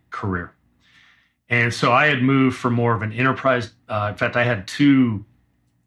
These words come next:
enterprise jobs at large companies. And then, um, around two thousand, I, you know, I had an opportunity for a pay bump and all that kind of stuff. So I said, "Well, I'm gonna go to this consulting company," which, uh,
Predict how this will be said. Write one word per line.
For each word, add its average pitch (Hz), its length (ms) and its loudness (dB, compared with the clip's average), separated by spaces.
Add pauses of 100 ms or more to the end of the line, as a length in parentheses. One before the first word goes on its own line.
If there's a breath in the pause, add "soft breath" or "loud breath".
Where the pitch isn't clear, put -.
(240)
enterprise 107 420 0
jobs 95 300 -2
at 92 160 -8
large 107 640 -2
companies. 120 580 -4 (220)
And 113 220 0
then, 123 480 0 (120)
um, 110 600 0 (400 soft breath)
around 170 220 4
two 170 180 2
thousand, 139 800 0
I, 113 140 -2
you 110 60 -2
know, 104 80 0
I 104 100 -4
had 110 240 -4
an 98 260 -6
opportunity 104 460 -8
for 92 180 -16
a 85 60 -14
pay 175 260 -2
bump 147 500 -2
and 95 120 -6
all 113 160 0
that 117 200 -2
kind 101 180 -8
of 95 80 -12
stuff. 156 340 0
So 104 180 -4
I 104 60 -2
said, 110 260 -6
"Well, 240 160 -2
I'm 233 100 0
gonna 185 120 2
go 147 120 2
to 131 60 0
this 113 140 -4
consulting 120 460 -4
company," 92 400 -8 (680 soft breath)
which, 127 320 0
uh, 110 460 2